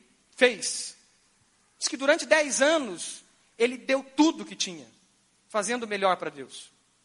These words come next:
Só que um dia ele falou, "Tem que fazer algo mais, porque existe uma causa,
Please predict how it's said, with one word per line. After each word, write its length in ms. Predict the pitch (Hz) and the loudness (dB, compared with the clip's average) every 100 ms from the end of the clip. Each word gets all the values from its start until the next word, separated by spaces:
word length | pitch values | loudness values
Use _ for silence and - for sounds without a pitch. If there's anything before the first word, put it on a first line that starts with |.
| _ _ _ _ _ _ _ _ _ _ _ _ | _ _ _ _ _ _ _ _ _ _ _ _
Só 140 | - 262 | -14 -10
que 80 | 269 | -8
um 60 | |
dia 420 | 226 240 269 262 262 - _ | -6 -2 0 -2 -6 -20 _
ele 140 | 208 | -12
falou, 300 | - 196 175 - _ | -8 -8 -8 -12 _
"Tem 160 | 226 202 | -6 -6
que 60 | |
fazer 240 | - 180 180 | -6 -4 -4
algo 220 | 170 170 | -6 -8
mais, 520 | 151 117 - - - _ _ _ _ _ | -12 -12 -14 -16 -16 _ _ _ _ _
porque 220 | 190 226 | -12 -6
existe 320 | 196 214 - | -4 -4 -8
uma 140 | 214 196 | -8 -10
causa, 680 | - 202 202 175 135 113 | -6 0 0 -2 -8 -14